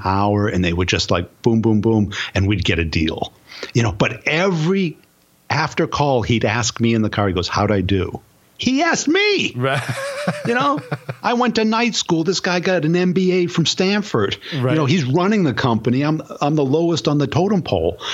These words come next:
Speaker 1: And he's asking me how he did.
Speaker 2: Well, I mean,
Speaker 1: You know,
Speaker 2: that's a
Speaker 1: I should
Speaker 2: great leadership approach, though, right? I mean, you need all of the feedback that you can get, especially, I think, I think we pay, you know, ultra high performers, not necessarily for their abilities,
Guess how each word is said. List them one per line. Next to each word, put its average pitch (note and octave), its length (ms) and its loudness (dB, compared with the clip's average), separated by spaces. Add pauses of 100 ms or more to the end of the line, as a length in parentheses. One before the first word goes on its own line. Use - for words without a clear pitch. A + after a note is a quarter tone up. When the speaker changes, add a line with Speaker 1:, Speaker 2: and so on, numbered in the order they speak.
Speaker 1:
And F3 100 2
he's F#3 140 0
asking E3 500 0
me G#3+ 280 2
how G2+ 240 2
he F2 100 -2
did. F#2 400 -4 (220)
Speaker 2:
Well, F#3+ 100 2
I - 40 2
mean, F#3 100 2
Speaker 1:
You - 60 2
know, D3 40 2
Speaker 2:
that's A#3 140 0
a G3+ 60 2
Speaker 1:
I - 40 2
should D3+ 160 2
Speaker 2:
great F#3 160 0
leadership G#3 500 -2
approach, A2+ 380 -6
though, G#2+ 140 -6
right? A#2+ 260 -2
I C#3+ 40 -2
mean, D#3+ 120 0
you F3+ 160 0
need F#3+ 300 -2 (200)
all E3+ 320 -2
of G#3 60 -2
the F#3+ 80 -2
feedback C3 480 -4
that - 220 -6
you B2+ 80 -6
can G#2+ 240 -14 (100)
get, G2+ 380 -6 (420)
especially, C#3+ 640 -2
I A#2+ 60 -2
think, C3+ 360 -4
I B2+ 80 -4
think F#3 160 -2
we G3 140 -2
pay, C3+ 460 -2 (460)
you A#2+ 100 0
know, A2 200 -4
ultra C3+ 280 0
high C3 100 0
performers, A2+ 540 -6
not D3+ 180 0
necessarily C3 680 -2
for A#2 200 -6
their G#2+ 200 -8
abilities, A#2+ 840 -6